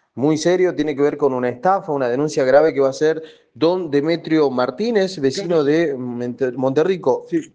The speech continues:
Speaker 1: <clears throat> Cariño Martínez, ahí está.
Speaker 2: Sí.
Speaker 1: Él denuncia que su mujer fue estafada, bueno, y él también, eh, por una mujer, ¿no?
Speaker 2: Sí.
Speaker 1: Que, eh, se acercó,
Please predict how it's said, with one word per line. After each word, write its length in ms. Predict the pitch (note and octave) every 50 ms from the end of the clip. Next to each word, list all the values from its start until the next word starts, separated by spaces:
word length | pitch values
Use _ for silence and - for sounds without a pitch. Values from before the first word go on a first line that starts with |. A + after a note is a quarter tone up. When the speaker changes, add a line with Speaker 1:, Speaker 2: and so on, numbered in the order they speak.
| E3 F#3+
Speaker 1:
<clears throat> 220 | F3 C#3 A#2+ - -
Cariño 280 | C3+ C3 D3 D3+ C#3+
Martínez, 440 | C3+ C3 B2 A#2 C3+ B2 A#2 A2 A#2+
ahí 160 | - C#3 C#3+
está. 320 | C#3 C3 - B2 - - - - -
Speaker 2:
Sí. 140 | C3+ G#2+ F#2 _ _
Speaker 1:
Él 200 | F#3 G3 A#3 B3
denuncia 560 | A#3+ A3 A3+ A#3 B3 B3+ A#3+ B3+ A#3+ A#3 E3
que 380 | E3+ F#3+ G#3 A#3 B3+ C4+ C4+ C4+
su 220 | - - - D3 C3+
mujer 300 | C3+ C#3+ C#3 A#3 A3+ A3
fue 100 | G3 G3 F3+
estafada, 600 | F#3 F3+ E3+ E3+ F#3+ G3 G3 F#3+ G3 G3+ F3 D#3
bueno, 220 | D3+ D#3 D#3 D3+
y 100 | C3+ C3+
él 120 | D3+ D#3
también, 480 | D3+ D#3 D#3 F3 G3 G3+ F#3+ F#3+ G3+ G3+ - _ _ _ _ _
eh, 100 | D3 D#3+
por 200 | D#3 D#3+ F3 F3+
una 220 | G#3 G#3+ G#3+ G3 E3+
mujer, 680 | D#3 D3 D3 C3+ - - G#3+ A#3 A3+ G3+ D3 A#2 A2 A#2
¿no? 280 | A#2+ C3 D#3 F#3 G#3+
Speaker 2:
Sí. 60 | F#3+ E3
Speaker 1:
Que, 460 | E3 F3+ F#3 G3+ A3+ A#3+ A#3+ A#3+ - - - _ _ _
eh, 560 | - B2 C3+ C#3 D3+ E3 F3+ G3 G3+ F#3+ F3 E3
se 240 | C3+ - D#3+ D#3+ D#3
acercó, 1200 | D#3+ D#3+ - - F3 E3 E3 E3 E3 D#3+ D#3+ E3 F3+ G3+ G#3 A3 A3+ A#3+ B3+ C4 C4+ B3+ -